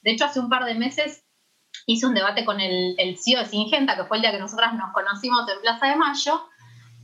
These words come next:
y en el momento en el que, bueno, yo le tiré como una batería de, de datos muy grande durante el debate, porque me había encargado de hacer cuentas, y le pedí, "Ok, Antonio, pasame vos tu data,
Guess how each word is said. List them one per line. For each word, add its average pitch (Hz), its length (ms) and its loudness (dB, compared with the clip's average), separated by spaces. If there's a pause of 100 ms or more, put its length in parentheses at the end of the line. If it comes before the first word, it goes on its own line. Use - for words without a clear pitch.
(200)
y 277 580 4
en 254 140 4
el 269 100 4
momento 339 380 2
en 349 60 2
el 269 120 2
que, 247 80 2
bueno, 240 260 2
yo 269 140 0
le 277 140 2
tiré 214 220 -2
como 208 180 -2
una 196 140 2
batería 196 500 0
de, 185 220 -2
de 185 300 -6
datos 208 280 0
muy 233 260 2
grande 262 440 0
durante 202 360 -2
el 214 100 0
debate, 277 360 2
porque - 320 -6
me 185 120 0
había 208 220 4
encargado 220 380 2
de 208 140 0
hacer 226 480 -4
cuentas, 262 600 0 (380)
y 294 220 6
le - 80 2
pedí, 320 640 2
"Ok, 311 180 0 (180)
Antonio, 294 580 2
pasame 453 460 0
vos 381 260 4 (180)
tu 262 140 4
data, 202 460 -2